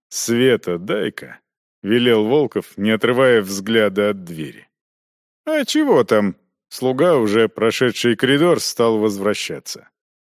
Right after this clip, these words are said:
«Свечу». Вскоре Йоган вынес из покоев свечу, поднес ее Волкову. Тот закрыл дверь и осветил огнем. Ни у него, ни у слуги сомнений не было.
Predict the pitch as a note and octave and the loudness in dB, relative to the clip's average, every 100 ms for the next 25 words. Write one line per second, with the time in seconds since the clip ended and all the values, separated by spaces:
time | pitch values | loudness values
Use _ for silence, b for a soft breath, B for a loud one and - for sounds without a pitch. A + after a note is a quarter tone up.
0 | _ - - - F2 A2 A#2 - A2 C#2+ | _ -20 -18 -12 -4 -4 -4 -4 -4 -6
1 | - _ _ _ _ _ _ _ _ _ | -12 _ _ _ _ _ _ _ _ _
2 | _ - - - C#3 B2+ G2+ G2+ A#2+ A2 | _ -12 -10 0 2 2 2 0 0 0
3 | G2 G#2 B2+ G#2 G#2+ G2 - - A2+ G2+ | 0 0 0 -2 -4 -8 -8 -2 0 0
4 | - - G2 - - B2+ - _ - F2+ | -4 -6 -6 -4 -2 -2 -4 _ -6 -4
5 | F2+ G#2+ - F#2 F#2+ F#2 F2 D2 - A1+ | -2 -2 -2 -4 -4 -2 -4 -6 -12 -20
6 | - _ _ _ _ _ _ - A#2 A2+ | -20 _ _ _ _ _ _ -4 -2 0
7 | G2+ A#2+ - A#2+ A#2 G2+ G#2+ D3 C#3 C#3+ | 0 -2 0 0 0 -2 -4 -4 -4 -2
8 | A#2+ G#2+ - G#2 G2 A#2 G#2+ F#2+ E2 D2 | -2 0 -2 -6 -4 -4 -4 -4 -8 -12
9 | C2+ B1 _ _ _ _ _ _ _ _ | -14 -20 _ _ _ _ _ _ _ _
10 | _ _ _ _ E2+ B2+ F3 D#3+ C#3 A2+ | _ _ _ _ -10 -8 -4 0 0 2
11 | C#3 D3+ B2 F#2+ A#2 C#3+ A#2+ - A#2 A2+ | 4 4 2 2 0 0 -2 -2 -2 -2
12 | A#2+ D3+ A#2+ - G2 F#2+ F#2 G2+ G#2 G2 | 0 2 0 0 -4 -2 0 0 0 0
13 | F#2 F2 F#2 G#2 D#2+ - - | -2 -4 -4 -4 -6 -14 -20